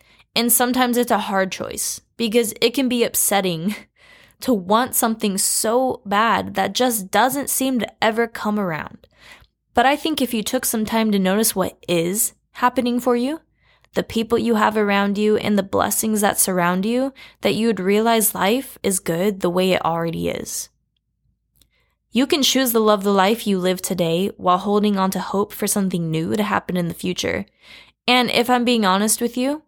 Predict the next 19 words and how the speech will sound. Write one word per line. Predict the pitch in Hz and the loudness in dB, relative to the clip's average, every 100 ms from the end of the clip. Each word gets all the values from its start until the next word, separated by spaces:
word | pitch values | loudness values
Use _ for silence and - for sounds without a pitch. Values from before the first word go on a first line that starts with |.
| _ _ _ _ _ | _ _ _ _ _
sometimes | - 269 269 277 302 | -2 0 2 2 2
the | 285 | 0
things | 262 240 226 240 | 0 0 2 2
that | 240 | 0
we | 202 | 0
think | 190 - 220 220 | -4 -2 -2 0
we | 220 | 0
want | 185 170 185 - | 0 -2 -4 -4
the | |
most | 170 165 175 233 - - | -2 0 0 0 -2 -2
aren't | - 202 - | 0 0 0
things | 226 226 | -2 0
that | 208 196 | 2 0
would | 196 | 0
actually | 175 185 - | -2 -2 -4
be | 190 185 | -2 -2
good | 180 170 | 0 -2
for | - 226 | -2 0
us | 285 285 | 0 -2